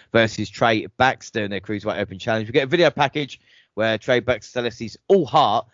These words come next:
It's really his own title shot entrance and music. And the announcers tell us he hails from Jackson, Tennessee, five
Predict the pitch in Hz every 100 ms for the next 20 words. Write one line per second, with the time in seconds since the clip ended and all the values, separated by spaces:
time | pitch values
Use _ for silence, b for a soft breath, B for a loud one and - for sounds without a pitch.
0 | _ _ 170 165 123 127 113 131 117 -
1 | 107 110 87 98 117 120 98 92 104 104
2 | 107 113 98 101 113 104 107 104 101 101
3 | 90 127 - 104 - 110 92 104 104 98
4 | b b _ - 92 85 82